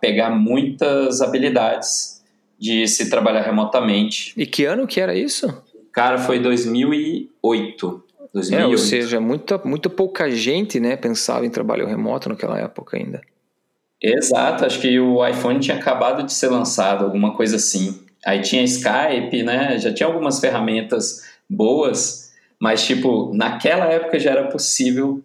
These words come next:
Speaker 1: fazer o trabalho remoto
Speaker 2: Hum.
Speaker 1: acontecer, imagina hoje, né?
Speaker 2: E o que que aconteceu daí depois? Que, como é que foi até chegar a Startay?
Speaker 1: Beleza, aí eu fui pra Austrália, passei dois anos e meio lá trabalhando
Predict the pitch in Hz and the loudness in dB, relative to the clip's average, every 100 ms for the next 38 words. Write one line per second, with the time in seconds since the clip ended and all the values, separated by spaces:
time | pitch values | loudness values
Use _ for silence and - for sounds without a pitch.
0 | - 127 123 120 120 120 113 120 117 117 | -2 0 2 0 0 0 2 0 0 0
1 | 120 120 117 123 123 123 107 104 101 110 | -2 -2 -2 -2 0 2 2 2 0 -2
2 | 123 131 110 104 101 104 101 - 175 185 | -2 2 2 2 0 -2 0 0 0 0
3 | - 151 - 135 117 107 107 117 - - | 0 -2 0 0 0 -2 -2 -4 -4 -4
4 | 113 - - - - 117 - - 113 - | -4 -4 -12 -8 -6 -6 -4 -2 -2 -2
5 | 104 - 110 107 - - - - - _ | -4 -2 -4 -6 -6 -6 -6 -8 -10 _
6 | _ _ _ _ _ _ 120 160 131 120 | _ _ _ _ _ _ 0 2 2 2
7 | 117 107 113 117 135 156 156 170 - 135 | 0 2 2 2 2 2 2 2 2 2
8 | 139 160 160 135 - 120 117 117 117 120 | 2 2 2 0 0 0 2 2 0 0
9 | 107 110 113 107 110 135 147 123 113 110 | 2 2 4 4 4 2 0 0 2 2
10 | 110 117 143 170 190 | 2 0 0 -2 -6